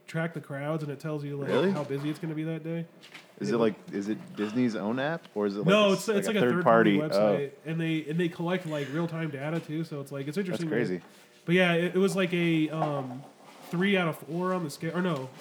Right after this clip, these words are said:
Speaker 1: <laughs> I guess a two out of four on the scale is what I was trying to say. So, like, not bad at all. And, uh, but, like, we, I would be walking through, like, one spot, and then you walk into a crowd, you know, and, and usually, like, I'm pretty, like,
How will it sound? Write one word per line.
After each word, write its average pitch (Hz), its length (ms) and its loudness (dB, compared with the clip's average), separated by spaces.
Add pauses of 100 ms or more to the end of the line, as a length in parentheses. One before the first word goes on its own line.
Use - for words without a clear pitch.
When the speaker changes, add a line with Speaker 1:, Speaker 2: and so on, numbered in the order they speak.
(120)
Speaker 1:
<laughs> - 280 -18
I 202 40 -2
guess 190 200 0
a 165 40 0
two 185 220 -2
out 202 80 0
of 202 80 -4
four 214 220 -6
on 220 80 -6
the 214 40 -8
scale 226 320 -8
is 208 60 -12
what 202 80 -4
I 202 40 -2
was 202 100 -4
trying 208 120 -10
to 208 60 -8
say. 220 160 -12 (540)
So, 214 160 2
like, 202 100 4
not 254 220 4
bad 208 180 6
at 175 80 2
all. 175 420 0 (320)
And, 185 180 4
uh, 165 260 4 (680)
but, 226 140 4
like, 233 260 2
we, 247 180 4
I 233 100 0
would 254 100 2
be 233 100 0
walking 269 440 0
through, 247 140 -6
like, 208 180 0
one 233 160 0
spot, 220 280 0
and 190 80 2
then 202 80 4
you 208 100 0
walk 233 200 2
into 220 140 0
a 185 60 0
crowd, 190 300 -2
you 185 60 0
know, 180 200 0
and, 180 200 -2
and 196 140 2
usually, 220 400 2
like, 165 300 0 (200)
I'm 208 80 -4
pretty, 247 240 -2
like, 151 340 0